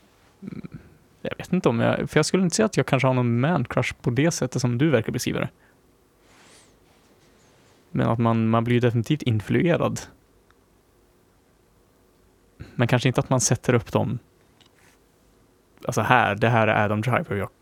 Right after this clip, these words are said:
vill vara som honom, <laughs> eller strävar efter något sånt, jag vet inte.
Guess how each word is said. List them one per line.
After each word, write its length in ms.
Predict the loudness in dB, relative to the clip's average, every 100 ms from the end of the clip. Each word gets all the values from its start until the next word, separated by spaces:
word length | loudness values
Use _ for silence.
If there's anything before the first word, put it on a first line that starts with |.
| -8
vill 440 | -8 0 0 2
vara 160 | 2 2
som 140 | 2
honom, 340 | 0 2 0 2
<laughs> 80 | 2
eller 260 | 2 2 0 -6 -14 -16 -20 _ _ _
strävar 520 | -6 -2 2 2 2 0
efter 160 | 0
något 100 | -2
sånt, 220 | -2 -2
jag 80 | -4
vet 100 | -2
inte. 220 | 0 -2